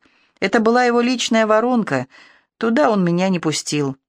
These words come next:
Ему не было еще и сорока трех лет. Я не знаю точно, когда именно это случилось,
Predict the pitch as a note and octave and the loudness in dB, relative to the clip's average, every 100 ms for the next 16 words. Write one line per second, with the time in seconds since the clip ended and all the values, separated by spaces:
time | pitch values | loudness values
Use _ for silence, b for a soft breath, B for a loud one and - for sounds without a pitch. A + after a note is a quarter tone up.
0 | _ _ _ A3 B3+ C#4 C4 A3 G#3+ G#3 | _ _ _ -2 2 4 4 2 2 0
1 | G3 G#3 F3 - E3 D#3 D#3+ D#3 D3+ C#3+ | 0 -2 -2 0 0 0 0 0 -2 -2
2 | C3+ C3 - - _ _ _ _ F#3+ A3+ | -4 -8 -10 -18 _ _ _ _ 0 2
3 | A#3+ A3+ C4 F#3+ E3+ G3 F3+ - D3+ D3 | 2 2 0 0 -2 -2 -2 -4 -2 0
4 | C#3+ D3+ D3 D3 C#3+ C#3+ C#3 D#3+ D#3 - | 2 2 2 0 0 -2 -4 -4 -4 -2
5 | A#3 G3+ - | 0 0 -2